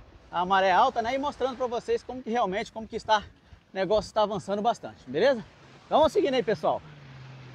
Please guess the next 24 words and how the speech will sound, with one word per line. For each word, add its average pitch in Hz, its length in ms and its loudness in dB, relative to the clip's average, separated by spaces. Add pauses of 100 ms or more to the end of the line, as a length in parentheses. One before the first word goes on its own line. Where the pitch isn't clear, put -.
(140)
Vocês 202 120 -4
estão 233 120 -2
vendo 220 160 -2
que 226 40 -8
eu 208 40 -4
tô 226 100 -4
meio, 214 220 0 (680)
meio 196 160 2
acelerado, 220 580 2
né? 220 200 -2 (880)
E 127 60 -8
é, 135 80 0
aqui, 170 260 -4
ó, 180 240 2
olha 254 220 4
só, - 180 -8
olha 247 160 2
só 262 160 -6
aqui 247 160 -6
como 254 140 -6
é 233 40 -10
que 269 60 -10
está, 180 240 -2
pessoal. 160 340 -4